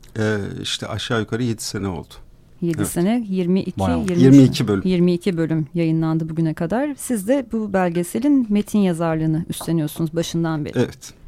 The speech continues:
Speaker 1: metin yazarlığı ve danışmanlığı.
Speaker 2: Doksanlar belgeseli herhalde bugüne kadar Söz ve Müziğin en çok ilgi çeken bölümleri
Speaker 1: Evet, öyle
Speaker 2: oldu.
Speaker 1: oldu. Çünkü ciddi bir doksanlar furyası var zaten şu anda. Herhalde tam onun üstüne denk geldi. Ee, ama, e, biz aslında, em,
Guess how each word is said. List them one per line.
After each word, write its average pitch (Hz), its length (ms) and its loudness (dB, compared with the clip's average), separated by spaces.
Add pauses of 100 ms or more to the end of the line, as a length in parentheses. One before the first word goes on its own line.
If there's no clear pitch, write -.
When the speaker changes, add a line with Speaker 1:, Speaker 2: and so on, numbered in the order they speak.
(220)
Speaker 1:
metin 131 280 2
yazarlığı 107 400 2
ve 117 100 2
danışmanlığı. 95 600 -4 (480)
Speaker 2:
Doksanlar 240 580 4
belgeseli 196 460 2
herhalde 226 480 0
bugüne 208 260 2
kadar 240 260 2
Söz 214 280 -2
ve 196 80 2
Müziğin 202 260 2
en 208 140 2
çok 233 220 -6
ilgi 202 240 -2
çeken 220 420 -2
bölümleri 180 200 8
Speaker 1:
Evet, 170 180 8
öyle 202 220 8
Speaker 2:
oldu. 170 120 10 (100)
Speaker 1:
oldu. 208 160 2
Çünkü 185 340 -2 (400)
ciddi 175 300 2
bir 165 60 -2
doksanlar 165 460 6
furyası 156 440 8
var 139 160 10
zaten 123 420 6
şu 123 220 4
anda. 120 280 4
Herhalde 147 320 4
tam 143 160 4
onun 143 140 6
üstüne 135 340 2
denk 110 220 2
geldi. 101 360 0 (320)
Ee, 110 280 0
ama, 139 400 6
e, 120 280 2
biz 139 200 4
aslında, 135 500 4
em, 104 580 -2